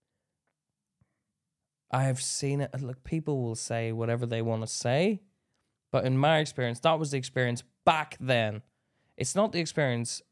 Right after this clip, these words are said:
now. I think it's different now. But back then, we're talking, I was eighteen, man. I was eighteen. I was going clubbing.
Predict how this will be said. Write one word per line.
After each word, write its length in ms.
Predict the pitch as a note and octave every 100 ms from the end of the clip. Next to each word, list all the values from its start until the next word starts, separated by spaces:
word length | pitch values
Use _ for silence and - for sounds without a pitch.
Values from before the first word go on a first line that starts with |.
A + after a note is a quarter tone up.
| -
now. 240 | B2 A#2
I 160 | D3+ F3
think 260 | E3+ D#3 C3+
it's 120 | -
different 440 | C#3 B2+ - B2
now. 260 | B2 A2+ G#2+ _ _ _ _ _
But 160 | C#3 C3
back 260 | F#3+ F3+ -
then, 220 | D3+ -
we're 100 | G#3
talking, 480 | - F3+ C#3+ C#3+ C3+
I 100 | -
was 160 | E3+ -
eighteen, 580 | D#3 D3+ - D#3+ E3 F3+
man. 240 | F#3 F#3 D#3+ _ _ _ _ _ _ _ _ _ _ _ -
I 60 |
was 120 | C#3+
eighteen. 300 | D3 C3 D#3
I 40 | C#3+
was 100 | C3+
going 180 | D3+ C3
clubbing. 500 | E3+ E3 D#3+ F3